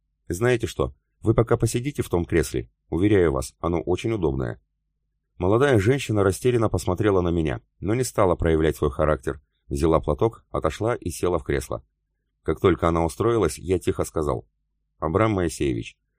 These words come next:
у меня есть немного таких вещей, как этот гарнитур». При этом я ткнул пальцем в открытый футляр, так и оставшийся лежать на прилавке. «А монеты?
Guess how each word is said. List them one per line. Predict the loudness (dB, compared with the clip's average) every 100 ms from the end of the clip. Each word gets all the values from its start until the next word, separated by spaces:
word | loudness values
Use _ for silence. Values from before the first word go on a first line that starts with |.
| _
у | -2
меня | 2 2
есть | 2 0 -2 -4
немного | 0 2 2 0
таких | 0 -2 -4 -4
вещей, | -4 -2 -2
как | -2 -6 -2
этот | 0 0
гарнитур». | 0 -2 -2 -4 -6 -6 _ _ _ _ _
При | -2 0
этом | 0 0
я | -2
ткнул | -2 -4 -2
пальцем | 0 0 0 -4
в |
открытый | -4 -4 -4
футляр, | -2 -4 -2 -2 -4 _ _
так | -4 0
и |
оставшийся | 0 0 -2 -2 -2 0
лежать | 2 0
на | -2
прилавке. | -4 -2 -4 -8 -18 _ _ _ _ _ _ _
«А | -4
монеты? | 0 0 -2 0 -2